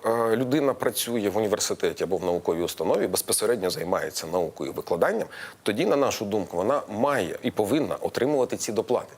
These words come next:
А якщо вона, ну, вибачте, народний депутат, то яке м-, чому вона повинна отримувати ці доплати? Ми готові ініціювати, е, ці зміни до законодавства. Я не знаю, чи вони будуть підтримані іншими, наприклад, народними депутатами в залі.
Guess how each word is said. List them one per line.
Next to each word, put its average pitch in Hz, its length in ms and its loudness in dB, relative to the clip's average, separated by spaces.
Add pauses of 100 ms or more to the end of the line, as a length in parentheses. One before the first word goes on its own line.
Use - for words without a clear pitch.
(280)
А - 80 -4
якщо 95 260 2
вона, 135 260 2 (160)
ну, 110 80 0
вибачте, 101 320 0
народний 101 360 2
депутат, 147 440 0 (500)
то 110 80 2
яке 127 240 0
м-, 113 320 0
чому 143 320 0
вона 90 180 2
повинна 101 480 2
отримувати 117 680 0
ці - 160 -6
доплати? - 400 -2 (320)
Ми 120 80 4
готові 139 340 2
ініціювати, 104 800 2 (180)
е, 85 320 4
ці 113 160 -2
зміни 90 280 0
до 87 140 -6
законодавства. 90 680 0 (240)
Я 123 100 4
не 143 120 2
знаю, 110 220 2
чи - 120 -2
вони 95 140 4
будуть 90 220 -2
підтримані 87 540 -2
іншими, 151 400 2
наприклад, - 420 -6
народними 92 380 0
депутатами 85 540 -2
в 90 60 -4
залі. 87 200 2